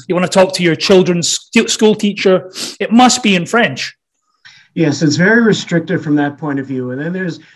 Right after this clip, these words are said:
Speaker 2: the question of what is the definition of an English-speaking Quebecer that should still have that right. So the government is putting in, uh, fairly restrictive measures that only if you've been educated in English in Quebec or in Canada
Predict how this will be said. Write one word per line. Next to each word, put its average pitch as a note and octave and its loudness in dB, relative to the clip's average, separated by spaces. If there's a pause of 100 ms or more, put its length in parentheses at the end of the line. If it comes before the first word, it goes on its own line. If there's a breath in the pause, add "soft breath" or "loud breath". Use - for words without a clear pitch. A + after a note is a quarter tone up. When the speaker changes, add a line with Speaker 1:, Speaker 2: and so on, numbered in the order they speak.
(140 soft breath)
Speaker 2:
the E3 -14
question E3 -6
of C3+ -4
what D#3 -6
is E3 -4
the D#3 -8
definition D3 -8
of B2+ -6
an C#3 -6
English-speaking C#3+ -8
Quebecer D3 -8
that C3 -6
should - -14
still D#3 -6
have C3 -6
that A#2+ -10
right. D3+ -6 (320 soft breath)
So - -10
the C3 -4
government D#3+ 0
is D3 -2
putting D#3 -2
in, C#3+ -2
uh, C3+ -8
fairly E3 -4
restrictive C#3+ -12
measures D3+ -6
that C3+ -8
only F3 -4
if D#3+ -10
you've C3+ -8
been C#3+ -6
educated D3+ -6
in D#3 -2
English D3 -4 (320)
in D3 -2
Quebec C#3+ -8
or C#3 -8
in C3+ -8
Canada F3 -4